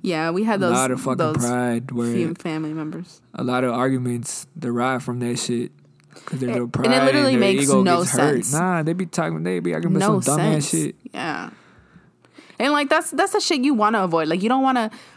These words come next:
Speaker 1: and this goes for, like, obviously we're learning from our family and our own experiences, but, like, that goes for everyone else listening and stuff. Like, you don't wanna be that person
Speaker 2: Mm-mm.
Speaker 1: that, like,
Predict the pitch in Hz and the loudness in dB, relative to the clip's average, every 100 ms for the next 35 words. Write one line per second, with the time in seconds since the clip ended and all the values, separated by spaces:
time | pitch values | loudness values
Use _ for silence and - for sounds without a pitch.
0 | - - 202 214 220 220 214 202 - 180 | -12 -2 2 2 2 0 0 -2 0 2
1 | 165 175 175 190 170 165 160 160 165 165 | 2 0 -2 -2 -2 0 0 0 -2 -2
2 | 156 147 160 147 156 147 147 139 151 156 | -2 -2 -2 -2 -2 -2 -2 -2 -2 -2
3 | 170 - 175 180 170 160 160 160 165 170 | -4 -4 -2 0 -2 -2 -2 -2 0 -2
4 | 175 175 - 160 170 165 156 156 170 - | 0 -2 -2 -4 -2 -2 0 0 -2 -6
5 | - 170 180 170 160 170 185 175 185 269 | -4 -2 0 0 -2 -2 0 0 2 2
6 | 277 196 165 185 190 190 147 - 170 - | 2 2 2 0 2 2 2 2 0 2
7 | 226 233 180 147 131 127 185 180 180 175 | 0 0 0 -4 -6 0 2 2 2 0
8 | 170 | -4